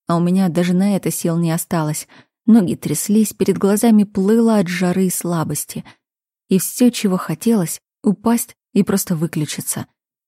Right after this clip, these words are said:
Или сдохнуть. Мы двигались практически без отдыха, а на пути вставали все новые и новые препятствия.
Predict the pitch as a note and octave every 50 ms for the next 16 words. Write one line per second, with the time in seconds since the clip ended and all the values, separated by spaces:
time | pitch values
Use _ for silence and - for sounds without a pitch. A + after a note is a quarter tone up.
0 | _ _ _ _ _ - D#3 E3+ E3+ F#3 F#3+ E3+ - - D3 C3 C3 - - C#3
1 | - - - - _ _ _ _ _ _ _ _ _ _ _ _ _ _ _ _
2 | _ _ _ _ _ - G3 G3 F3+ F3 F#3+ A3+ G3 - D3+ D#3 D3+ - - -
3 | - D#3 - - G#3 F#3+ - F#3 - - - F3+ D3+ F3+ E3 - - - A3 G#3+
4 | D#3+ D#3+ E3+ - - - C#3 C#3+ - _ _ _ G3 G3+ F#3+ F#3 - G#3+ G#3 -
5 | B3 A3 - - - G#3 G3 A3 A3+ G3+ G3 - - - F3+ F3 F3+ G3 G#3+ G#3+
6 | G3+ G#3+ G#3+ G#3 - - F#3+ F3 F3 E3+ D#3+ F3 E3+ - - F3+ - - D#3 D3
7 | C#3+ - - - - A#2+ - F2